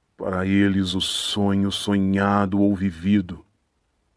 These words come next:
Para eles, a média entre tudo e nada. Isto é, isto.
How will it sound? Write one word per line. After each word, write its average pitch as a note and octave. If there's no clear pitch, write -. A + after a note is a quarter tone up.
Para G#2+
eles, A2+
a G2
média G#2+
entre A2
tudo C3+
e A#2
nada. G2+
Isto G#2+
é, -
isto. A#2